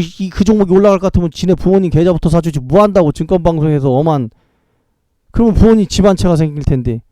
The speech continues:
그럼 그럴 거 아니야. "아, 화식티비는 그렇게 하고 있어요?" 그래요. 우리 집은 다 그렇게 하고 있어. 지인이건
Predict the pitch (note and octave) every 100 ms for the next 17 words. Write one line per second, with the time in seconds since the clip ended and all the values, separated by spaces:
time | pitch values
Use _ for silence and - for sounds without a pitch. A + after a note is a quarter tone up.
0 | _ _ _ _ _ - A3 F#3 A3+ F#3
1 | C#3 G#2+ _ _ - E3+ C4 C4+ - B3+
2 | F#3+ A3 A#3 A3+ - A3+ C#4 _ - G3
3 | D#3+ F3 D#3 C3+ - - E3 D#3+ D3 B2
4 | A#2 - A#2+ - _ _ _ _ _ _
5 | _ - - G#3+ A3 G#3 F3 D3+ D#3 D#3
6 | A#2+